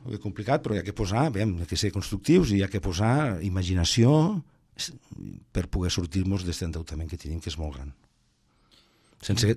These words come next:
sense pressionar molt la gent a la butxaca, que no es pot, és que ja no es pot. No es pot, és que l'iva, per un costat, eh, tot ha pujat, vull dir, el poder adquisitiu el baixem. Vull dir, és que tot és un, és un context, ja no a nivell local,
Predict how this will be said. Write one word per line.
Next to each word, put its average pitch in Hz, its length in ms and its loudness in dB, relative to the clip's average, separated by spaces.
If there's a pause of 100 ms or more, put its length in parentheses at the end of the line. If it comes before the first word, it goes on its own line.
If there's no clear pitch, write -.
(100)
sense 101 240 0
pressionar 95 640 0
molt 90 180 0
la 87 80 0
gent 90 240 0
a 98 80 -2
la 82 60 -2
butxaca, 80 400 -6 (340)
que - 80 -6
no 82 160 -6
es - 160 -8
pot, - 240 -6
és - 80 -8
que 87 140 -6
ja 95 80 -2
no 113 80 -2
es - 80 -12
pot. - 180 -10 (640)
No 117 160 -4
es - 20 -10
pot, 120 240 -4
és - 120 -10
que 95 180 -6
l'iva, 90 400 -2 (160)
per 95 80 -10
un 101 140 -8
costat, 87 420 -8 (400)
eh, 104 320 0 (560)
tot 107 160 0
ha 101 80 -4
pujat, 85 480 -2
vull 90 160 -8
dir, 90 80 -6
el 95 100 -6
poder 101 220 -2
adquisitiu 92 380 -4
el 104 80 -2
baixem. 101 340 -6
Vull - 140 -12
dir, - 80 -16
és - 100 -4
que 104 80 -4
tot 120 240 -4
és 107 60 2
un, 147 100 -2
és 104 100 -6
un 104 140 0
context, 107 480 -2
ja 107 100 2
no 107 120 4
a - 20 2
nivell 87 240 0
local, 98 240 -4